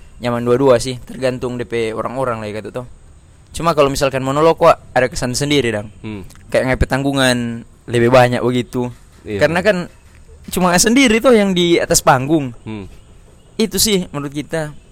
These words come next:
Speaker 1: Makanya pas kita ada bawa monolog kemarin, <laughs> kayak rupa tergesa-gesa,
Speaker 2: Yang D P,
Speaker 1: ya.
Speaker 2: D P skrip, orang semua yang makan, Kang.
Speaker 1: Iyo.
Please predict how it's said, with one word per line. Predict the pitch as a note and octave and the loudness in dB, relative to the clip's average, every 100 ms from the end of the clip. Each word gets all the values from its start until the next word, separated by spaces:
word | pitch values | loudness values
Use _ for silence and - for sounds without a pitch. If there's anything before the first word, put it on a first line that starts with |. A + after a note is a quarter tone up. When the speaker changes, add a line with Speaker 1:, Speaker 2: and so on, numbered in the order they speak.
| - - - - | -20 -20 -14 -8
Speaker 1:
Makanya | C#3 D#3 | -4 -2
pas | C#3+ | -2
kita | D3+ B2+ | -4 0
ada | A#2+ | 2
bawa | A#2 A#2 A#2+ | 4 2 0
monolog | B2 B2+ A#2+ | 0 2 2
kemarin, | B2 B2+ A#2+ C#3 D#3 D3 - - - - - - - - - - - - - - - | 0 -2 -2 -2 -4 -6 -18 -20 -20 -20 -20 -20 -20 -20 -20 -20 -20 -20 -20 -16 0
<laughs> | D3 D#3+ D3 C#3+ - - - | 2 4 2 -2 -8 -20 -6
kayak | B2+ C3 | -2 -2
rupa | C3 C3+ C3 B2+ B2 B2 B2+ - | 0 4 4 6 4 2 -2 -8
tergesa-gesa, | - B2+ C3 C3+ C#3+ C3+ | -8 -4 -2 0 4 4
Speaker 2:
Yang | |
D | C3+ | 6
P, | |
Speaker 1:
ya. | C3 B2+ A2+ F#2 | 4 2 0 -6
Speaker 2:
D | A2+ | -10
P | - A#2 | -6 -8
skrip, | - C#3+ D#3 - - - - - | -6 -8 -8 -10 -20 -20 -10 -2
orang | B2+ B2+ | -2 -2
semua | C3+ C3 D3+ D3 | -6 -4 -2 -2
yang | |
makan, | C#3+ C#3 C3+ A#2+ | -2 -6 -8 -10
Kang. | C3+ - | -12 0
Speaker 1:
Iyo. | G3+ F3+ C#3+ B2 A2+ A2 | 6 8 8 6 4 -2